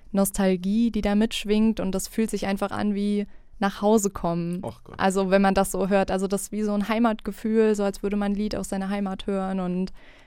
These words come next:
Speaker 1: das holt einen irgendwie total ab und bringt einen ein bisschen runter und ja, also richtig schön. Also ich glaub, so für ruhige Stunden, wenn man so ein bisschen die Seele baumeln lassen möchte, dann sind das richtig gute Songs.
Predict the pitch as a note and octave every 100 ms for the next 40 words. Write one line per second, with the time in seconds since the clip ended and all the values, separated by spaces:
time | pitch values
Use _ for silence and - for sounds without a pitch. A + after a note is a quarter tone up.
0 | - F#3+ A3 G#3 G3 G3+ G#3 G3+ G3+ -
1 | G3 G3 G3 G#3 G3 G3 G#3 G3+ G3 G3+
2 | G3+ G3+ G3 G3 G3+ G3 F#3 F#3 F3+ F3+
3 | F3 F3 - - - F#3 F#3 F#3 F3 F3
4 | F#3 - F#3 - F#3 F#3 F3 - F3+ F3+
5 | F#3 F3+ - F#3 F3+ - - - - -
6 | A#3 A#3 G#3 - G#3+ A3+ A3 G#3 G3+ F#3+
7 | F#3+ F#3+ F#3+ G3 G3+ F#3+ F#3 G#3 G3+ F#3+
8 | G3 G3 F#3+ F#3+ G3 F#3 F#3+ - F3+ F3+
9 | E3+ E3+ F3 F3 F3 F#3 - - F3+ -
10 | F#3 F#3+ G3 - -